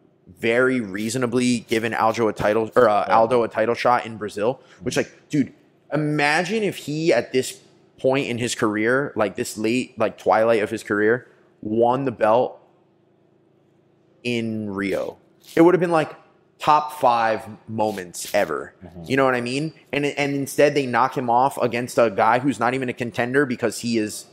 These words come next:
Speaker 1: no path to the title 'cause he's not gonna fight Aljo anyways.
Speaker 2: Mm-hmm.
Speaker 1: It's like, that was just the worst ma-, matchmaking ever, which I know that's not Merab's fault, but
Speaker 2: Yeah,
Speaker 1: I
Speaker 2: it's
Speaker 1: do,
Speaker 2: the
Speaker 1: ho-, I,
Speaker 2: U F C.
Speaker 1: I, I have, like, I kinda, it makes me kinda, like, hold it against Merab a little bit, you know?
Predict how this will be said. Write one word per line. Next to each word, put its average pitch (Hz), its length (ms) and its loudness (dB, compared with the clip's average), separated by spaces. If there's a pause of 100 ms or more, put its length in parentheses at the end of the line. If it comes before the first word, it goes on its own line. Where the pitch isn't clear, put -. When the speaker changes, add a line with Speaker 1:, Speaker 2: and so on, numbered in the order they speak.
(120)
Speaker 1:
no 117 280 0
path 113 280 0
to 120 80 -8
the 98 60 -14
title 107 320 -2
'cause - 180 -12
he's 98 140 -8
not 95 220 -4
gonna 95 140 -8
fight 92 340 -2
Aljo 90 400 -2
anyways. 127 480 -4
Speaker 2:
Mm-hmm. 90 260 -14 (440)
Speaker 1:
It's - 120 -4
like, 143 300 2 (220)
that 156 100 4
was 190 100 6
just 190 120 -2
the 196 80 6
worst 123 320 2
ma-, 117 160 -2 (160)
matchmaking 110 420 -6
ever, 90 160 -8 (140)
which - 180 2
I 190 40 0
know 196 140 2
that's 170 180 0
not 151 180 2
Merab's 120 400 0
fault, 120 320 2
but 107 260 -2 (220)
Speaker 2:
Yeah, 101 100 -8
Speaker 1:
I - 40 -2
Speaker 2:
it's 120 80 -2
Speaker 1:
do, 127 100 2
Speaker 2:
the 101 60 0
Speaker 1:
ho-, 113 160 2
I, 120 100 2
Speaker 2:
U 113 60 -2
F - 40 -8
C. - 40 -4
Speaker 1:
I, 127 240 2
I 127 40 2
have, 120 220 -2
like, 101 160 -6 (480)
I 110 60 -4
kinda, 120 240 -2
it 117 80 -10
makes 123 260 -6
me 107 80 -8
kinda, 104 260 -6
like, 98 300 -10
hold 90 200 -4
it 87 60 -4
against 87 320 -8
Merab 101 260 -6
a - 40 -10
little 101 180 -8
bit, 101 220 -12
you 104 60 -14
know? 107 140 -12